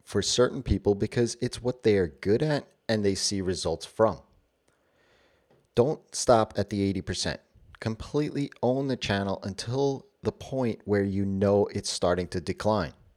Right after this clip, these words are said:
You are much better off putting complete focus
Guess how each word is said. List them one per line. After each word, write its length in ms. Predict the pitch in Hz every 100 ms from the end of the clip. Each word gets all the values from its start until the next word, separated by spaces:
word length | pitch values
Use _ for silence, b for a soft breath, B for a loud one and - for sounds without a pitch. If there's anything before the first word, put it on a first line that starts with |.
| b b b b b b
You 160 | 101 95
are 80 |
much 380 | 90 101 151 -
better 280 | 156 147 120
off 280 | 101 95 - -
putting 300 | - 104 92
complete 460 | 92 85 143 156 -
focus 540 | 131 127 123 - -